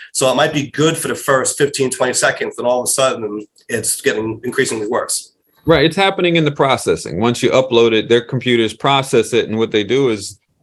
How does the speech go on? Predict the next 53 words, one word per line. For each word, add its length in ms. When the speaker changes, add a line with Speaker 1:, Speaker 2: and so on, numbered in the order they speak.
Speaker 2:
that 220
they're 140
going 320
to, 460
to 140
take 260
it 140
from 480
the, 680
the 480
level 400
that 140
you've 260
got 220
it, 100
'cause 140
you 100
probably 300
send 240
it 80
in 240
and 120
said, 160
let's 200
say, 120
for 140
example, 400
at 80
a 40
five 320
megabyte 500
file, 580
um, 460
and 720
they're 120
gonna 220
try 300
to 180
process 480
it 100
down. 260
YouTube 320
does 180
the 40
same 300
thing, 240
process 360
it 100
down 260
to 80
something 380
that's 260
much 240